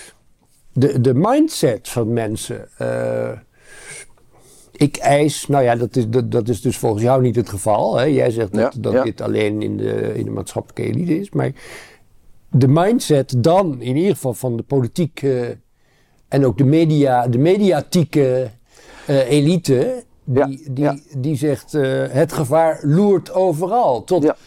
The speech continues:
Speaker 2: ja.
Speaker 1: ik bedoel, het laatste gevaar, daar hebben we het nog niet over gehad, maar dat zouden we het nog over kunnen hebben, is eigenlijk grensoverschrijdend gedrag.
Speaker 2: Ja.
Speaker 1: Eh, eigenlijk jouw, jouw integriteit die,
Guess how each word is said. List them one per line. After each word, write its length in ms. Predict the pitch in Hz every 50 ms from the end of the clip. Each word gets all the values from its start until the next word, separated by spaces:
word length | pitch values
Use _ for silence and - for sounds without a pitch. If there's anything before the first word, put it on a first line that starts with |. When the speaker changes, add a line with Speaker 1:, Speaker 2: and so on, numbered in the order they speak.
| - -
Speaker 2:
ja. 80 | 147
Speaker 1:
ik 60 | 120 127
bedoel, 180 | 151 156 131
het 200 | 135 139 139 107
laatste 340 | 123 151 170 170 - - 147
gevaar, 420 | 127 117 113 127 123 120 117 117
daar 160 | 113 117 117 117
hebben 120 | 120 120
we 60 | 113
het 80 | 113 110
nog 60 | 117 117 120
niet 80 | 120
over 160 | 113 110 107
gehad, 420 | 110 131 143 180 208 180 131 - -
maar 140 | 123 120 117
dat 120 | 117 120
zouden 240 | - 127 117 110 107
we 60 | 107
het 80 | 117 113
nog 80 | 117 113
over 120 | 107 117
kunnen 220 | - 113 101 107
hebben, 260 | 127 175 175 117 107 104
is 260 | 117 113 - - - - - - - - - - - -
eigenlijk 440 | 127 151 180 151 139 117 107 -
grensoverschrijdend 920 | - 110 135 147 143 120 - 127 113 110 113 - - 127 117 110 101 107 101
gedrag. 720 | - 110 107 127 160 180 143 98 87 - - - - - _ _ _ _
Speaker 2:
Ja. 180 | - 269 - - _ _ _ _ _ _ _ _
Speaker 1:
Eh, 1000 | _ 127 120 117 117 113 113 110 110 110 110 110 110 110 113 139 - 143 139 127
eigenlijk 480 | 135 - 143 131 165 175 131 135 131 120
jouw, 380 | 139 151 135 139 139 139 139
jouw 280 | 135 123 127 131 127 127
integriteit 920 | 120 143 143 131 - 135 123 - 135 - - 185 175 170 151 - - 117
die, 340 | 110 120 120 117 120 120 -